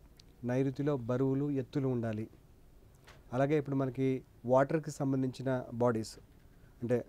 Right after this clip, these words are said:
అది గ్రౌండ్ లెవెల్ వాటర్ కావచ్చు, లేదంటే బావిలు కావచ్చు, లేదంటే మన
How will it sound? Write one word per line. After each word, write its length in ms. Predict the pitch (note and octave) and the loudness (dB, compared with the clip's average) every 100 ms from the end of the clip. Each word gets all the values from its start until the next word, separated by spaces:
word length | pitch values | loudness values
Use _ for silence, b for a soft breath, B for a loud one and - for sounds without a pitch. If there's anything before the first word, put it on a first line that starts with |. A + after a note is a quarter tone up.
| - | -4
అది 180 | A#2+ A#2+ | -4 -2
గ్రౌండ్ 300 | A#2 B2 B2+ | -2 -2 0
లెవెల్ 200 | B2 A#2+ | 0 0
వాటర్ 260 | A#2 A2+ | -2 -2
కావచ్చు, 480 | A#2 A2 A2 - A#2+ | -4 -4 -6 -8 -6
లేదంటే 480 | A2+ A#2 A#2 A2+ G2+ | -2 0 0 -2 -2
బావిలు 440 | G#2+ A2+ B2 C3 | -2 0 0 0
కావచ్చు, 580 | A#2+ A2+ A2 G#2+ A#2 A#2 - b b - | -2 -4 -4 -8 -10 -12 -14 b b -8
లేదంటే 340 | A#2 A2+ A#2+ | -6 -4 -4
మన 460 | A2+ G#2+ G#2+ G#2 G#2+ | -4 -4 -4 -6 -8